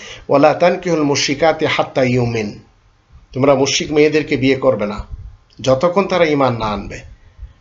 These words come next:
"ওয়ালা আমাতুম মুমিনাতুন খায়রুম মিন মুশরিকাতিন ওয়ালাউ আ'জাবাতকুম।" একজন মুমিনা কাজের মেয়ে মুশরিক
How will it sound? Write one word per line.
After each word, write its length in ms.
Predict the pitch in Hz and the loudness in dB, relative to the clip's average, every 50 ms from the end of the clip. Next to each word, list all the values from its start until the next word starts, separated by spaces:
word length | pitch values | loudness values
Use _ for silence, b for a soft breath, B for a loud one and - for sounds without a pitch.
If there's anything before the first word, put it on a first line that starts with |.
| b - | b -2
"ওয়ালা 220 | - - - 127 123 | 0 2 4 4 4
আমাতুম 420 | - 143 190 220 220 - 233 220 | 4 4 2 2 2 0 0 4
মুমিনাতুন 560 | 214 208 202 190 190 185 190 180 185 185 175 | 4 4 4 4 4 4 2 2 2 -2 -4
খায়রুম 360 | - - 175 175 175 170 165 | 0 4 4 4 4 4 0
মিন 140 | 160 156 143 | 0 2 2
মুশরিকাতিন 600 | 139 151 160 - - 143 120 - 156 151 - 156 | 2 0 0 -2 -4 -4 0 -2 -2 0 0 2
ওয়ালাউ 260 | 147 143 135 131 127 127 - | 2 4 4 4 2 2 2
আ'জাবাতকুম।" 840 | 139 147 139 127 123 131 127 123 113 - - - 113 107 101 98 - - - - - _ - - - - _ _ _ _ _ _ _ - - _ _ - - - | 0 0 0 0 -2 -2 -2 -2 -4 -4 -8 -10 -10 -10 -10 -10 -14 -18 -20 -20 -20 _ -18 -18 -18 -20 _ _ _ _ _ _ _ -20 -20 _ _ -18 -16 -10
একজন 300 | - 123 120 117 147 135 | -8 -8 0 2 2 2
মুমিনা 400 | 123 123 135 143 165 175 175 170 | 4 4 4 4 4 4 4 2
কাজের 380 | 165 165 160 147 139 151 151 147 | 2 2 0 0 2 0 0 2
মেয়ে 180 | 151 151 143 135 | 2 2 2 2
মুশরিক 640 | 135 147 143 - - - - 180 180 175 - - | 2 0 0 0 -2 -2 -2 -2 -4 -6 -8 -18